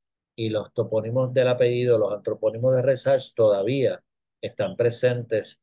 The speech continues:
en esa área. Eh, Cantera sería esta área, esta es la, la, la iglesia emblemática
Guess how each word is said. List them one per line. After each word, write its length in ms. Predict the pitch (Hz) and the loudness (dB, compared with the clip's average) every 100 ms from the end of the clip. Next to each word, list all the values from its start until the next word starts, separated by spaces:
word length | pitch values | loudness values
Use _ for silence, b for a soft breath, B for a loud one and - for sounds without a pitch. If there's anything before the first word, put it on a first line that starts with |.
| _ | _
en 180 | - 92 | -18 -12
esa 260 | - 101 | -6 -6
área. 340 | 87 80 78 _ _ _ _ _ - | -8 -14 -20 _ _ _ _ _ -8
Eh, 240 | 101 101 | -6 -4
Cantera 440 | 110 101 107 107 | -4 -4 -2 -2
sería 300 | 113 123 127 | 0 0 0
esta 320 | 123 139 139 160 | 0 -2 0 2
área, 300 | 151 123 113 | 2 2 0
esta 260 | - 120 | -2 0
es 60 | 117 | 2
la, 140 | 120 117 117 | 2 0 -4
la, 400 | 117 110 110 104 95 | -2 0 0 -4 -10
la 120 | 104 101 | -6 -6
iglesia 520 | 101 120 123 - 120 | -2 -2 -2 0 0
emblemática 800 | 113 110 110 117 123 120 107 | 0 -2 -2 -6 -6 -2 -4